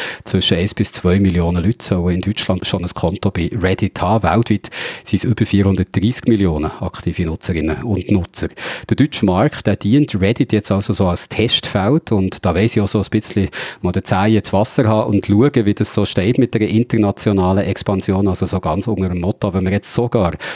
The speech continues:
unter so guten Vorzeichen, wie wir im deutschen Markt haben, wenn wir es sogar so nicht schaffen, dann wird es anderswo wahrscheinlich noch schwerer.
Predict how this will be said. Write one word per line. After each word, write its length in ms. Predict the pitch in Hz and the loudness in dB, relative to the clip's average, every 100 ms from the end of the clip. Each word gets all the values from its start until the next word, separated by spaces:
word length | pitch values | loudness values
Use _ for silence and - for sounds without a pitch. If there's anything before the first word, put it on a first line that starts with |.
| - - - | -12 -16 -2
unter 180 | 92 92 | 0 2
so 160 | 110 | 0
guten 400 | - 104 110 107 | 2 2 2 2
Vorzeichen, 680 | - 98 117 - 87 87 90 | 0 0 0 -2 -2 0 0
wie 80 | 95 | 2
wir 100 | 95 | 2
im 140 | 90 | 2
deutschen 320 | 101 - 104 | 0 0 -2
Markt 320 | 87 85 - 95 | 0 -2 -2 -2
haben, 80 | |
wenn 100 | 85 | 0
wir 60 | 87 | -2
es 80 | - | -2
sogar 240 | 95 92 | 0 2
so 180 | 95 90 | 2 2
nicht 160 | 98 - | 0 0
schaffen, 360 | 90 - 95 | -2 -2 -2
dann 320 | 92 101 87 | 0 2 2
wird 180 | 87 87 | 0 0
es 80 | - | 0
anderswo 500 | 85 85 82 87 80 | -2 -2 -2 0 0
wahrscheinlich 380 | 82 85 76 - | 0 -2 -4 -4
noch 160 | 64 | -6
schwerer. 340 | - 62 53 | -4 -4 -6